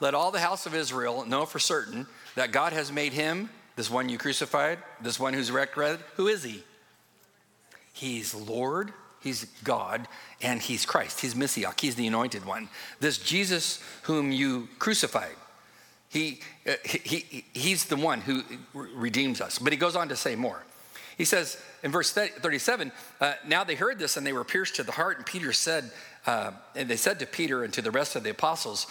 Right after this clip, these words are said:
'Brethren, what shall we do?' And Peter said to them, 'Repent.'" Notice he's, he's dr-, bringing them to a point in conclusion. "Repent and let each of you be baptized in the name of Christ for the forgiveness of your sins, and you'll receive the gift of the Holy Spirit."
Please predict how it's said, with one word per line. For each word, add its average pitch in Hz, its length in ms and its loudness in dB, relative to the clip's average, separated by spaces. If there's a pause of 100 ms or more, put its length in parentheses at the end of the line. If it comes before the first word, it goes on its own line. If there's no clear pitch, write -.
(380)
'Brethren, 156 340 0
what 170 200 2
shall 135 200 2
we 107 160 -6
do?' 156 300 0
And 98 120 -8
Peter 220 220 0
said 196 240 4
to 131 80 -2
them, 123 320 0 (840)
'Repent.'" 196 360 0 (560)
Notice 160 200 4
he's, 139 240 -2 (300)
he's 123 220 -4
dr-, 127 440 -4
bringing 160 300 2
them 151 120 0
to - 120 0
a 117 40 2
point 151 200 0
in 117 60 0
conclusion. 151 540 -2 (460)
"Repent 196 400 4
and 143 220 -2
let 143 200 4
each 180 200 -2
of 143 80 -4
you 139 100 0
be 123 40 -6
baptized 139 500 0
in 123 140 -2
the 127 60 2
name 151 180 2
of 113 160 -4
Christ 156 340 2
for 127 100 -6
the 110 100 -6
forgiveness 131 500 -2
of 110 120 -6
your 104 140 -2
sins, 120 440 0 (300)
and 113 120 0
you'll 135 120 4
receive 127 360 0
the 110 60 -4
gift 123 220 0
of 98 60 -6
the 107 80 -2
Holy 104 240 -2
Spirit." 98 400 -2